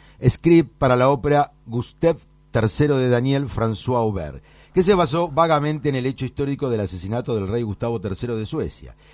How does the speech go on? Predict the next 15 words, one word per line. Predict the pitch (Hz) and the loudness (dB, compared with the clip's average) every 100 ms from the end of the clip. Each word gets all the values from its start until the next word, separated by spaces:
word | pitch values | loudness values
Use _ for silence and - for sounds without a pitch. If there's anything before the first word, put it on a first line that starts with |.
| - - | -20 -8
El | 131 127 | -8 -6
tema | 208 208 190 170 | -4 -2 0 0
era | 151 | 0
bien | 151 180 | 0 -2
conocido | 170 143 143 165 160 | -2 -4 -6 -6 -6
porque | 131 107 113 | -6 -6 -4
había | 113 139 | -2 -2
sido | - 139 139 | -2 -6 -6
usado | - 135 143 123 | -4 -2 -2 -4
por | 151 | -6
otros | 151 117 | -6 -8
compositores, | - 110 104 110 139 175 156 139 | -8 -10 -10 -12 -8 -4 -4 -4
incluyendo | 139 123 127 131 139 131 | -6 -6 -8 -6 -6 -4
a | 120 | -2
Aubert | 117 139 143 131 | -2 -2 -4 -4